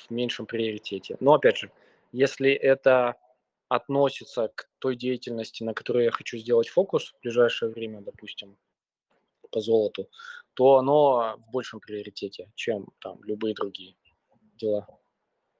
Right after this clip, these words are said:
Ну и там, конечно же, а, всё, что касается медийки, планированию по медийке, это тоже в чуть большем приоритете, там, чем всё остальное. Чуть меньше, чем там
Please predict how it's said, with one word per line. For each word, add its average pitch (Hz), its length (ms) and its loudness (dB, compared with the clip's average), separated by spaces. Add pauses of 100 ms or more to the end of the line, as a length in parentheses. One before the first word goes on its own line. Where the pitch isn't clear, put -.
Ну 165 140 8
и 139 60 2
там, 117 340 2 (120)
конечно 127 440 -4
же, 104 480 -2 (680)
а, 62 240 -6
всё, - 180 -4
что - 180 -10
касается 113 720 0 (440)
медийки, 127 720 0 (500)
планированию 117 600 2
по 117 100 2
медийке, 110 640 -2 (760)
это 123 460 4 (120)
тоже 131 1040 4
в 104 80 -20 (440)
чуть 110 220 -14
большем 110 340 -6
приоритете, 107 640 -4
там, 95 180 -6
чем 101 180 -8
всё 104 200 -2
остальное. 92 460 -10 (100)
Чуть - 200 -12
меньше, 113 380 2
чем 101 400 -6 (120)
там 98 260 -14